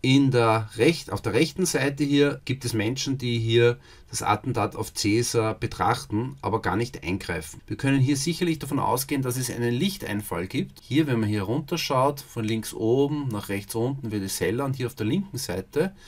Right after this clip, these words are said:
wirkt das Ganze etwas dunkler. Also man könnte vermuten, dass hier im oberen Bereich sich vielleicht ein Fenster befindet, dass es eben dann zulässt, dass hier Licht dann in diesen Raum dann einfällt. In der linken Hälfte ist es eher, ist alles eher etwas dunkler dargestellt. Hier dürfte es nicht so viel direktes Sonnenlicht gegeben haben.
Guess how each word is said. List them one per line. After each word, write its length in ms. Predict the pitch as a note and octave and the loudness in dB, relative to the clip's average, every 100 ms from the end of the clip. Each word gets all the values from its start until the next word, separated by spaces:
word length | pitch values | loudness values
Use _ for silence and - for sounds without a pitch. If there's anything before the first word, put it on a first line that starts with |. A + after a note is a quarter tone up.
| - - | -20 -12
wirkt 220 | - A#2+ B2+ | -10 -8 -6
das 100 | - | -2
Ganze 340 | G#2 B2+ - | -2 -2 -4
etwas 300 | A#2+ - B2 | -4 -4 -4
dunkler. 340 | C3+ C#3+ - | -2 -2 -2
Also 120 | F2 F#2 | -4 -6
man 100 | F#2 | -4
könnte 240 | G#2+ G#2+ | -4 -4
vermuten, 440 | A2+ G#2+ C#3+ C#3 | -4 -2 -2 -4
dass 120 | A#2 - | -6 -2
hier 100 | A2+ | -2
im 80 | |
oberen 380 | F2+ G#2+ C3+ B2 | -2 -2 0 -2
Bereich 380 | A#2 A2+ G#2+ - | -2 -2 -2 -2
sich 160 | B2 - | -6 -4
vielleicht 280 | G#2 G2+ | -2 -2
ein 100 | F#2+ | -4
Fenster 360 | G2 F#2+ A2+ - | -2 -2 -2 -4
befindet, 520 | C#3 C3+ C3+ C#3 C#3 C#3 | -6 -6 -2 0 -2 -6
dass 180 | - A2 | -6 -4
es 100 | A2+ | 0
eben 140 | A#2 A2 | 0 0
dann 120 | G#2+ | -2
zulässt, 500 | - B2+ C#3 B2+ - | 0 2 4 2 0
dass 120 | G#2+ | -2
hier 100 | A2+ | 0
Licht 300 | G2+ A#2+ - | 0 -2 -2
dann 120 | A#2+ | -2
in 180 | G2+ A#2 | 0 -4
diesen 240 | A2+ A#2 A#2 | -2 -4 -4
Raum 340 | - - G#2+ | -2 -2 -2
dann 300 | G#2+ G#2 G#2+ - - - | 0 0 -2 -8 -20 -14
einfällt. 580 | - F#2+ G2+ - - - - | -4 -2 -2 -4 -8 -8 0
In 80 | |
der 80 | A#2 | 4
linken 340 | A2 F3+ G3 E3 | 6 6 6 6
Hälfte 380 | E3 E3 - | 6 4 0
ist 160 | D#3 A#2+ | 0 0
es 120 | A#2 | -4
eher, 500 | - G#2+ F#2 - - - | -2 -2 -2 -8 -14 -8
ist 200 | A#2 G#2+ | -4 0
alles 300 | A2 A2 - | 2 2 2
eher 260 | G#2 F#2+ | 0 0
etwas 240 | G2 G2+ - | -4 -6 0
dunkler 300 | B2+ D3+ D#3 | 0 0 0
dargestellt. 800 | A2+ A#2 C3 - A#2 A2+ A#2+ | 2 0 0 -2 4 4 4
Hier 220 | - - G#2+ | -6 -8 -4
dürfte 300 | A#2+ - A2 | -4 -4 -8
es 80 | |
nicht 200 | A#2 A#2+ | -6 -6
so 100 | - | -4
viel 160 | A#2 A2+ | -4 -4
direktes 460 | A#2+ A#2 A2 - - | -2 0 -2 -4 -2
Sonnenlicht 440 | G#2 A2+ A2 G#2 | 0 0 -2 -6
gegeben 420 | A2 G#2 F#2+ G2 | -6 0 2 0
haben. 200 | F2 - | -4 -8